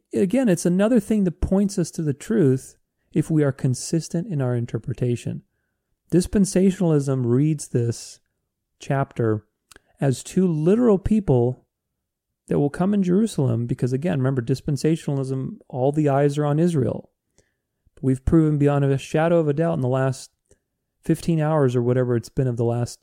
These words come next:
episodes of this entire series, that dispensationalism is a lie for several reasons. Not only is it totally out of sync with Scripture, but its origins are in the Counter-Reformation.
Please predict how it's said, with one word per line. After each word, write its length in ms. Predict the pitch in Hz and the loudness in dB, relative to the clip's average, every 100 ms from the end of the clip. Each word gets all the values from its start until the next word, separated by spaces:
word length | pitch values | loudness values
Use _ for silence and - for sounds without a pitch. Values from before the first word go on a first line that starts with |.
| _ | _
episodes 520 | 139 135 - 120 113 | -4 -4 -2 -2 -2
of 120 | 113 | -4
this 200 | 107 - | -6 -6
entire 380 | 117 - 135 120 | -8 -6 -4 -4
series, 520 | 110 165 - 120 113 _ _ _ - - | -6 -4 -2 -4 -4 _ _ _ -20 -4
that 120 | 170 | 0
dispensationalism 1080 | 285 - 208 - 240 - 180 143 135 127 - _ | 0 0 -2 0 -2 0 0 2 0 -6 -8 _
is 140 | 143 | -2
a 60 | 135 | 0
lie 500 | 135 233 - - 202 _ _ _ - | 0 -2 -4 -8 -12 _ _ _ -4
for 120 | 170 | -4
several 460 | - 247 202 151 | -2 -2 2 2
reasons. 440 | 131 160 196 107 - | 4 0 0 -4 -4
Not 160 | 185 | -2
only 320 | 196 175 160 151 | 0 0 0 -2
is 140 | 135 | 0
it 180 | 135 - _ _ _ _ _ _ | -2 -4 _ _ _ _ _ _
totally 560 | 196 247 233 160 147 - | 2 2 2 0 -2 -6
out 140 | 151 156 | -2 -2
of 100 | 127 | -2
sync 260 | - 143 | -2 -2
with 120 | - - | -4 -6
Scripture, 640 | - 185 - - - - _ _ _ _ _ _ - | -4 -4 -4 -6 -6 -10 _ _ _ _ _ _ -4
but 480 | 139 139 135 - _ _ | 0 0 0 -12 _ _
its 280 | 160 165 - _ | -4 -2 -6 _
origins 920 | 208 240 277 151 127 113 110 107 - _ _ _ - | -2 0 2 2 0 0 -4 -8 -12 _ _ _ -2
are 160 | 143 | 2
in 100 | 170 | 2
the 80 | 151 | 2
Counter-Reformation. 1300 | - - 165 185 170 139 139 - 117 127 156 - - | -2 -2 0 0 -2 0 0 -2 -2 -2 -4 -8 -12